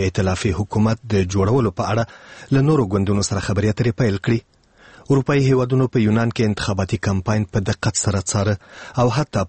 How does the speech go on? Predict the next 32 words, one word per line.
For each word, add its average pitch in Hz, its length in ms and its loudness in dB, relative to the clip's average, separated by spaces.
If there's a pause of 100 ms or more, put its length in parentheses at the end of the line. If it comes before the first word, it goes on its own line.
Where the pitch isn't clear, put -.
په 104 100 0
یوروزون 110 540 2
کې 135 80 2 (420)
د 123 220 -2
اوولسو 143 500 2
شاملو 127 380 2
هیوادونو 98 480 0
مرکزي 104 460 -2
بانکونو 110 440 0
په - 500 -6
دې 160 140 4
هیواد 95 300 -2
کې 101 80 0 (100)
د 107 160 0
احتمالي 104 480 0 (140)
مالي 131 260 2
ګډوډۍ 95 420 0
په - 120 -4
صورت 135 260 0
کې 147 140 0
د 110 100 0
مداخلې 120 440 0
لپاره 113 340 -4
تیاری 104 260 0
څرګند 107 460 -4
کړ. 113 100 0 (520)
ځکه 135 180 0 (140)
اټکل 139 340 0
کېده 135 240 2
چې 143 100 2 (480)
له 139 140 4
یوروزون 151 320 2